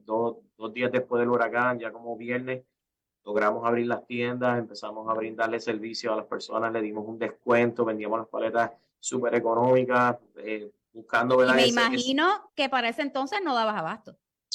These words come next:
Speaker 1: No dábamos abasto, comenzamos a llamar a las personas que tenían disponibilidad, que tenían acceso para llegar, y así, así poco a poco
Speaker 2: Ok.
Speaker 1: logramos abrirlas todas y fue, y después, pues, sabes que hemos tenido diferentes sucesos como los temblores, pandemia y
Speaker 2: Sí,
Speaker 1: demás,
Speaker 2: sí,
Speaker 1: pero
Speaker 2: sí, sí.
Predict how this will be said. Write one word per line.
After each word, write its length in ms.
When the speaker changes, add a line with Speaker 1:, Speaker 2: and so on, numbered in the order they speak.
Speaker 1:
No 120
dábamos 400
abasto, 420
comenzamos 540
a 60
llamar 240
a 60
las 80
personas 380
que 100
tenían 340
disponibilidad, 920
que 80
tenían 340
acceso 500
para 200
llegar, 600
y 200
así, 440
así 240
poco 380
a 60
poco 200
Speaker 2:
Ok. 60
Speaker 1:
logramos 400
abrirlas 380
todas 300
y 100
fue, 360
y 120
después, 240
pues, 160
sabes 220
que 80
hemos 160
tenido 200
diferentes 420
sucesos 320
como 160
los 160
temblores, 600
pandemia 480
y 20
Speaker 2:
Sí, 60
Speaker 1:
demás, 220
Speaker 2:
sí, 80
Speaker 1:
pero 440
Speaker 2:
sí, 60
sí. 80